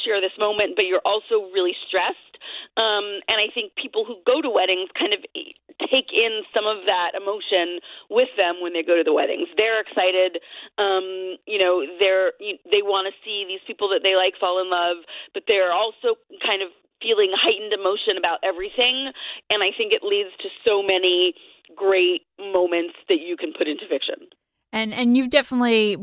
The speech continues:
Speaker 2: put some of those stories in there. Was there anything that, that you did in writing this book that, is it, is it all made up, or is it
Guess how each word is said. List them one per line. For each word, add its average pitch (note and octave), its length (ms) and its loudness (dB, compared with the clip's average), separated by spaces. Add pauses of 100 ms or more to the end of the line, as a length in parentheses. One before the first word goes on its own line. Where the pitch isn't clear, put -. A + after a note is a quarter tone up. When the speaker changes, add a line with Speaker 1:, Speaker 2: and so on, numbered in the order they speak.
Speaker 2:
put A3+ 220 -2
some G#3+ 200 0
of G3+ 80 2
those F#3+ 220 2
stories F#3+ 520 0
in G3+ 180 -2
there. F3+ 160 2
Was F#3 140 0
there A#3+ 180 4
anything B3+ 520 0
that, G3+ 280 0
that F#3 240 -4
you G3+ 300 0
did F#3+ 320 2
in E3+ 300 -2
writing F3 300 0
this F3 160 -6
book E3+ 340 -4 (220)
that, D#3+ 440 -2 (220)
is F#3 200 -4
it, F3 260 -2
is F3 140 -8
it - 140 -6
all G#3+ 160 2
made D4 240 2
up, D#4 260 -2
or F#3 160 0
is F3 100 0
it F3 240 2